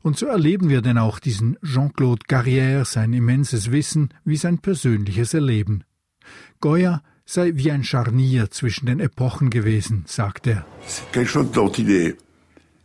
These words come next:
Speaker 2: impossible de ne pas parler quand on parle de Goya. Il se trouve,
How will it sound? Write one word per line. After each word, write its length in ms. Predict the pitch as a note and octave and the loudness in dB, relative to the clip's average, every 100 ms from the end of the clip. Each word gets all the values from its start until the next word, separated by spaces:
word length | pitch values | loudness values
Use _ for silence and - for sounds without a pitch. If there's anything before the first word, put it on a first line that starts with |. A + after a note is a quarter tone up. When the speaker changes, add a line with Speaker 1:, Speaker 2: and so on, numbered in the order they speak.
| _ _ _ _ | _ _ _ _
Speaker 2:
impossible 600 | C#3 C3+ C3+ - - B2 | 0 2 0 0 -4 2
de 60 | G#2 | 4
ne 120 | F#2+ | 4
pas 220 | F2+ C3 | 2 0
parler 460 | B2 G#2 G#2 G#2 - | 0 0 2 2 2
quand 200 | F#2 E2 | 0 0
on 80 | D#2 | 0
parle 220 | F2 F#2 | 0 2
de 80 | F2 | 2
Goya. 360 | D#2 D#2+ C#2 | 2 2 0
Il 40 | - | -6
se 120 | - | -6
trouve, 500 | F2+ B2 C#3 B2+ | -2 0 0 0